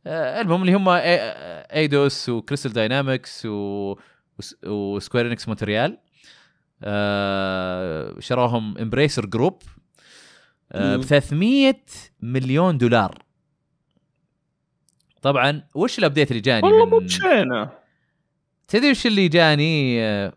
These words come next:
Speaker 1: من
Speaker 2: إيه؟
Speaker 1: طبعا ك-، كل-، كلنا مستغربين. شلون يعني استديوهات بهال آي بيز بثلاثمية مليون؟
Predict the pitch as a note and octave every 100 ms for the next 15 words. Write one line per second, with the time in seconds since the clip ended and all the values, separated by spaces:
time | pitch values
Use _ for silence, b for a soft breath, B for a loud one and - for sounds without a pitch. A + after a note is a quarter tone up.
0 | - G2+ G2 F#2 D3 E3 - - D3+ D#3
1 | G#3+ - C4+ - _ - D4+ F4 D3 A#2+
2 | A#2 D3+ C#3+ A3 C#3 F#2 _ _ _ _
3 | - D#4+ F#4+ D3+ C3 - _ _ _ _
4 | _ _ _ _ - A#2 C3+ C#3 C3+ A2+
5 | - E3 A#3 - D#3 G3+ D#3 C3 A#2 A2
6 | F#2+ A#2 A#2 F#3+ D3+ G2 - A2+ D#3+ A2
7 | - C3+